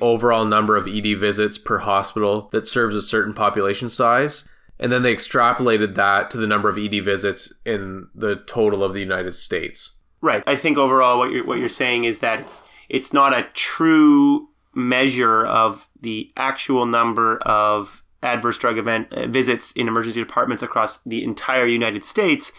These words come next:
Speaker 2: It is just an estimate based on the participating hospitals and the population they serve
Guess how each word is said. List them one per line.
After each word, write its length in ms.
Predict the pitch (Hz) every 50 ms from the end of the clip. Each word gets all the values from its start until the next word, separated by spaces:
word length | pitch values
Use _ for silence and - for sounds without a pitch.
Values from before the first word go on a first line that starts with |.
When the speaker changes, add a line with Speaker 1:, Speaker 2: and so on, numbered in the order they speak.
| - - - - - - - _ _
Speaker 2:
It 140 | 135 131 127
is 120 | 123 117
just 180 | - 139 135 -
an 140 | 123 117 - - _ -
estimate 560 | 139 139 - - - 131 120 113 110 - - - 117 101
based 420 | 123 120 120 120 - - - -
on 220 | - 120 113 113 110
the 60 | 107
participating 640 | - 113 - - 147 131 - 135 - 123 117 113 104
hospitals 420 | 113 117 110 107 - - 117 107
and 80 | 107 104
the 40 | 101
population 580 | - - 113 - - 110 107 104 - - 110
they 120 | 104 104 101
serve 460 | - - - 131 120 110 104 98